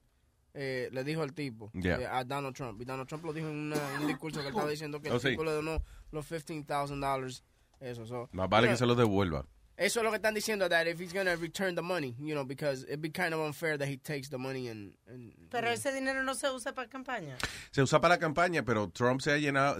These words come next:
Speaker 2: él se lleva, llenaba la boca diciendo que él no le cogía dinero a
Speaker 1: Ajá.
Speaker 2: corporaciones ni un carajo. ¿A quién se lo coge? A la gente, coño, que no puede, they can't afford it.
Speaker 1: Ujú. Ujú.
Speaker 2: 'Cause they're passionate.
Speaker 1: Yeah.
Speaker 2: Digo, también, eh, si usted es un padre de familia y usted está cogiendo todos los ahorros suyos para dárselo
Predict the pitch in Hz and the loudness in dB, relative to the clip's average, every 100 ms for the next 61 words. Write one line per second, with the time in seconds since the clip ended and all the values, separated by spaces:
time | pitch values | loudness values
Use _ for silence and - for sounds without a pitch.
0 | 104 110 110 - 135 135 135 - 107 113 | -2 -2 0 2 6 6 6 2 4 6
1 | 117 135 123 120 117 110 110 101 95 107 | 8 8 8 6 4 4 4 2 0 0
2 | 120 127 127 120 117 110 113 110 107 95 | 0 2 4 6 6 4 2 2 4 4
3 | 87 - 131 98 80 101 117 113 104 113 | 2 0 0 2 2 2 -2 -2 -4 -6
4 | 117 104 98 98 113 127 147 127 98 101 | -2 0 0 0 0 2 2 2 4 6
5 | 98 110 127 139 139 113 110 104 101 104 | 6 6 2 2 2 4 2 0 0 0
6 | 123 110 - 107 123 147 175 - - 139 | 0 -2 0 0 0 -2 -8 -18 -20 -20
7 | 131 151 175 - - - 98 110 - 113 | -16 -16 -16 -20 -14 -2 4 6 8 8
8 | 123 139 143 - 165 - 101 92 - _ | 8 4 -2 -2 -8 -18 -18 -14 -14 _
9 | _ _ _ - 226 170 135 135 139 170 | _ _ _ 2 8 10 8 6 6 6
10 | 220 196 156 175 170 208 214 196 196 170 | 6 4 4 0 4 4 8 8 8 6
11 | 151 160 151 113 101 110 110 139 156 147 | 4 4 4 4 2 0 -2 2 0 0
12 | - - _ - 135 156 156 160 147 156 | -10 -20 _ 0 2 4 4 4 4 6
13 | 147 147 139 135 135 135 120 120 131 143 | 8 8 6 4 6 6 8 8 8 6
14 | 135 127 123 | 4 4 0